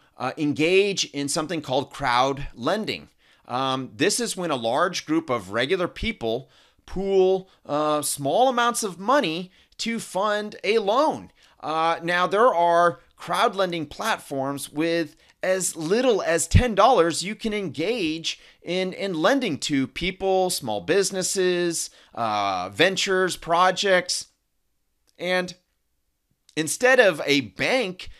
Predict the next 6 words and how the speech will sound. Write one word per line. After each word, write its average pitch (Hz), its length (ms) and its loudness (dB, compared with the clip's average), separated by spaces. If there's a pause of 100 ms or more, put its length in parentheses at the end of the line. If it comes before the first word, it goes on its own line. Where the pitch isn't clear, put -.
(180)
uh, 139 160 -2
collecting, 147 760 -4 (300)
uh, 127 320 -4
the 127 200 -2
interest 120 340 -6
payments, 143 560 -4